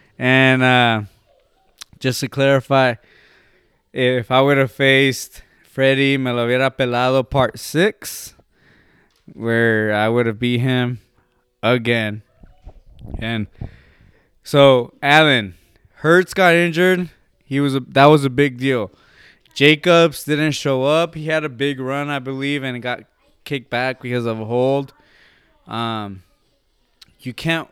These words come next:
you only had two players with double digits. Only two players with double digits, and you can't win in the playoffs like that or any week, any given week. So, um, Raul, what do you think about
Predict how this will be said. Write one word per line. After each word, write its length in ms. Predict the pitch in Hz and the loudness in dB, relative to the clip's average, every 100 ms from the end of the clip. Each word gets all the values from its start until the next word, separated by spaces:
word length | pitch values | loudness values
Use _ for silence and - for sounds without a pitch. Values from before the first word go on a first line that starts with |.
| - | -10
you 200 | 139 151 | -4 -2
only 240 | 165 180 | -2 -2
had 280 | 170 160 - | 0 -2 -2
two 200 | 175 185 | -8 -6
players 480 | - 165 170 175 151 | -4 -2 0 -2 -4
with 160 | 127 | -4
double 260 | 139 143 151 | -4 -4 -4
digits. 640 | 147 139 135 120 - - _ _ _ _ _ _ _ - | -4 -4 -6 -10 -12 -20 _ _ _ _ _ _ _ -6
Only 260 | 131 127 | -2 0
two 180 | - 165 | -2 -6
players 280 | - 175 165 | -2 -2 -2
with 140 | 160 | -4
double 300 | 135 151 160 | -4 -4 -4
digits, 420 | 139 160 156 165 | -4 -4 -4 -8
and 100 | 147 | -8
you 180 | 127 127 | -8 -10
can't 300 | - 147 127 | -8 -6 -6
win 200 | 127 135 | -4 -4
in 160 | 127 117 | -6 -8
the 80 | 113 | -12
playoffs 500 | - 131 120 120 117 | -4 -2 -2 -4 -6
like 200 | 113 - | -12 -6
that 420 | 113 110 107 - - - - | -2 -2 -4 -8 -18 -18 -12
or 200 | 120 131 | -8 -4
any 240 | 156 151 | -2 -2
week, 540 | 117 120 113 104 - - _ _ _ | 0 0 0 -2 -10 -20 _ _ _
any 240 | 120 127 123 | -6 -2 -2
given 400 | 131 120 117 113 | -2 -4 -4 -6
week. 340 | 117 117 104 | -4 -4 -6
So, 440 | - 120 110 110 104 | -8 -2 0 -2 -4
um, 440 | 120 110 104 95 _ _ _ _ _ _ _ - - _ _ _ 123 | -4 -4 -6 -10 _ _ _ _ _ _ _ -20 -20 _ _ _ -2
Raul, 320 | 127 139 135 | 2 4 4
what 100 | 135 | 2
do 60 | |
you 60 | 135 | 0
think 180 | 139 143 | -2 -2
about 280 | 131 120 | 2 0